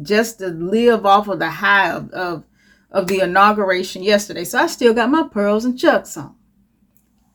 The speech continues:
I didn't have 'em on then, but I'm saying I'm, I'm looking ladylike.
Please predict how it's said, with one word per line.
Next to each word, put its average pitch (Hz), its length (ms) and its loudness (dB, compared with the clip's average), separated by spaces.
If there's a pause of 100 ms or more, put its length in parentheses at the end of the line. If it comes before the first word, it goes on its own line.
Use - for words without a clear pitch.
(260)
I 220 180 4
didn't 190 120 0
have 175 140 -4
'em 156 100 -10
on 156 200 -8
then, 180 480 -4 (220)
but 220 140 0
I'm 226 100 4
saying 220 400 0
I'm, 190 340 2
I'm 208 260 2
looking 214 340 0
ladylike. 175 920 0